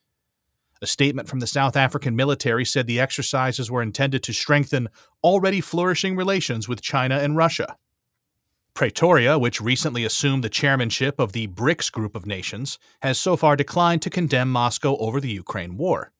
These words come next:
This joint exercise will reportedly see more than three hundred fifty South African Army personnel from various military branches and divisions collaborate on operational activities and information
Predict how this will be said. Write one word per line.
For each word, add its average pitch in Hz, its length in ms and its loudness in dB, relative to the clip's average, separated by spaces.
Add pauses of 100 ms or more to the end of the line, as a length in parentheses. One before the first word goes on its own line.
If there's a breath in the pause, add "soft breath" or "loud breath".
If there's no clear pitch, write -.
(840)
This 196 180 2
joint 151 360 2
exercise 156 600 2
will 139 160 4
reportedly 160 440 0
see 165 200 -2
more 151 200 4
than 135 160 0
three 170 220 -2
hundred 175 260 0
fifty 165 280 -4
South 151 380 2
African 147 440 0
Army 139 340 2
personnel 110 640 -2 (260 soft breath)
from 123 200 0
various 143 440 2
military 139 500 2
branches 131 540 0
and 110 140 -2
divisions 147 560 0 (320)
collaborate 185 600 2
on 131 220 0
operational 160 720 2
activities 170 580 -2
and 113 120 -2
information 160 640 -2